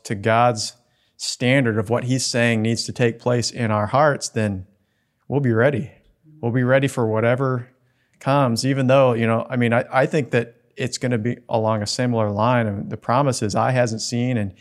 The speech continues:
ear hasn't heard what God has prepared for those who love him." I think that kind of the same applies to what's gonna happen in the last days, right? It's, it's gonna be an intense time like the world's never seen, but it doesn't matter if we're prepared, if we're ready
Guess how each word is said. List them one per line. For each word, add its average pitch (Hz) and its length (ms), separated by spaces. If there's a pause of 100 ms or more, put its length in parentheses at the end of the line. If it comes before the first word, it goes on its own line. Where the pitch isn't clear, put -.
(140)
ear 123 180
hasn't 117 260
heard 120 240
what 113 200
God 120 200
has 113 100
prepared 120 380
for 117 100
those 123 200
who 120 100
love 117 200
him." 139 200 (460)
I - 60
think - 120
that 226 220
kind 208 180
of 196 60
the 160 80
same 190 260
applies 160 420
to 143 80
what's 147 240
gonna 139 140
happen 143 200
in - 20
the 120 80
last 135 280
days, 127 380
right? 113 200
It's, - 340 (400)
it's 120 160
gonna 123 180
be 120 140
an 120 60
intense 127 420
time 131 260
like 117 180
the 110 80
world's 110 360
never 110 260
seen, 107 500 (560)
but - 80
it 120 80
doesn't 151 320
matter 117 500 (680)
if - 160
we're 104 60
prepared, 101 560 (800)
if - 140
we're 107 140
ready - 460